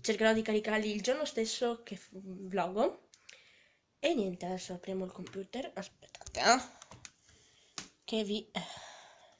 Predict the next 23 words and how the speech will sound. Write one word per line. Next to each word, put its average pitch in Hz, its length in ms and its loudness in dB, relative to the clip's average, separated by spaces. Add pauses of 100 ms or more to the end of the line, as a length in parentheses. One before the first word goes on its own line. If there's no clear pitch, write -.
(960)
vi 220 80 0
nascondo 202 440 4
un 190 80 -6
attimo, 233 420 4 (180)
eccomi - 400 -8
qua. - 180 -10 (1500)
Allora, 220 240 6
apro 247 180 0
il, 233 380 -4
il 214 320 8
computer, 220 520 6
qui 311 180 6
vedete 294 260 2
non 269 140 4
c'è 262 120 0
la 262 60 2
mia 247 140 0
agenda 214 500 0
perché 208 560 -2
è 202 360 -4 (760)
momentaneamente 233 640 10
non 208 100 8
disponibile, 196 760 0